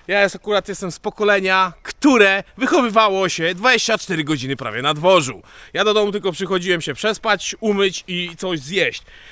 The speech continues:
Kiedyś nie było telefonów, kiedyś nie było, e, konsol do grania, kiedyś cały wolny czas spędzało się na dworzu. Ja jestem akurat z tego fajnego pokolenia, gdzie całe dzieciństwo spędziłem albo na drzewach, albo robiliśmy ziemianki.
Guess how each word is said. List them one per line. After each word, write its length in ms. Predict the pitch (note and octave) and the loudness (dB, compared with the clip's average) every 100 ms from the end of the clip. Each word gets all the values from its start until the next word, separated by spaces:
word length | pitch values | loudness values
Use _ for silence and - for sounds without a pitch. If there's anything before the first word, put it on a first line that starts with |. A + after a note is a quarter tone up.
| - - G3+ | -20 -4 0
Kiedyś 500 | G#3+ F#3 G3 - - - | 2 0 -2 -4 -10 -10
nie 160 | G3+ B3+ | -6 -2
było 280 | D4+ A#3+ | 4 4
telefonów, 560 | E3+ D3+ C#3 D3 D3 C#3 | 4 0 0 -2 -6 -8
kiedyś 420 | B2 B2 C#3 - D3 | -8 -6 -6 -8 -6
nie 180 | E3 G3+ | -6 -2
było, 500 | C4 A3 E3+ C3+ B2 - - | 2 4 4 2 -4 -20 -20
e, 360 | - C#3 C#3 C3+ | -6 -2 -2 -2
konsol 500 | - A3 G3+ G3+ F3+ | 2 2 2 -2 -4
do 120 | E3 | -4
grania, 400 | D#3 F3 F3 E3 | -2 -2 -2 -6
kiedyś 540 | D#3 D#3 E3 - - - - | -8 -12 -10 -8 -8 -12 -10
cały 300 | G3 G#3 A3 | -2 2 2
wolny 280 | G3 F#3+ E3 | 0 -4 -2
czas 200 | F3+ E3 | -4 -4
spędzało 360 | G#3 F3 F3+ | -8 -4 -6
się 100 | E3+ | -6
na 120 | F#3+ F#3 | -8 -4
dworzu. 320 | G#3 F3+ C3+ | -4 -4 -6
Ja 80 | D#3 | -8
jestem 200 | F3+ F3 | -10 -14
akurat 360 | F3 F3 E3+ | -8 -8 -8
z 80 | - | -8
tego 260 | B3 A#3 G#3+ | -8 -6 -6
fajnego 380 | E3+ E3 E3+ | -6 -8 -10
pokolenia, 640 | E3 F3+ - E3 E3+ E3 F3+ - - - | -10 -12 -4 -4 -2 -4 -6 -12 -20 -14
gdzie 120 | D3 | -12
całe 320 | - G#3 A3+ G3 | -2 0 0 -2
dzieciństwo 560 | F#3 F#3+ F#3+ - F#3 | -6 -6 -8 -6 -10
spędziłem 560 | - F3+ D#3+ D#3+ C#3+ C3 - - - | -6 -8 -6 -4 -4 -4 -14 -20 0
albo 340 | G3 D4 D4+ | 0 4 4
na 140 | D4 | 4
drzewach, 520 | C4 C4 B3 A#3 F3 G#2+ | 4 0 0 -2 -4 -8
albo 220 | C3 E3+ | -6 -4
robiliśmy 560 | G#3+ B3 C4 B3+ A#3 G3+ C#3+ | -4 -4 -4 -2 -4 -6 -4
ziemianki. 680 | F#3+ G#3 G3+ F#3+ G3 F3+ | -2 2 0 -2 -8 -10